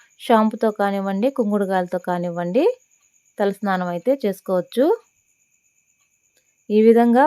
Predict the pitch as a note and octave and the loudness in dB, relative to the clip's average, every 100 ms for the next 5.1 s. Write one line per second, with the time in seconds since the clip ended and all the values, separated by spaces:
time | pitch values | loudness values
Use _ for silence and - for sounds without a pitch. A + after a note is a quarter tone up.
0 | D#4 - A#3 B3+ D4 C#4+ D#4+ F#4+ A#4+ - | 2 2 4 4 0 0 0 0 -2 4
1 | B3 C4 C#4+ D#4+ D#4 E4 C#4+ B3 A3+ A3 | 6 6 6 2 0 0 2 2 2 2
2 | A3 A#3 A#3+ A#3 A3 G#3+ G3 G3 G#3+ - | 2 2 2 0 -4 -4 -2 -2 -2 -2
3 | G3+ G3 - F#3+ G#3+ F4 B4 _ _ _ | -4 -4 -6 -2 0 0 -4 _ _ _
4 | _ - F#3+ G#3+ G#3+ A3 A3 A#3+ G#3+ G3+ | _ -2 0 2 2 -2 -4 -4 -4 -4
5 | G#3+ | -4